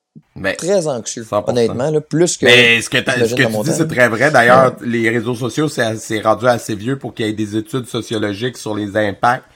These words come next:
Speaker 1: sur les jeunes. Puis maintenant, on est capable de voir que depuis deux mille sept, depuis, dans le fond, la création de Facebook,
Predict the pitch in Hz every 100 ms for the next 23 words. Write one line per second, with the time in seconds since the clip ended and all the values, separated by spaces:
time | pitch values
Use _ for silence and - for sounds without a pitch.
0 | _ _ _ - - 120 113 107 98 117
1 | 135 170 - _ _ _ - 127 135 117
2 | 120 - 143 131 120 117 - 127 117 107
3 | 120 131 131 117 104 110 - 120 135 123
4 | 113 101 - 135 143 - - 110 - 117
5 | 107 104 117 110 101 117 107 123 110 113
6 | 104 95 127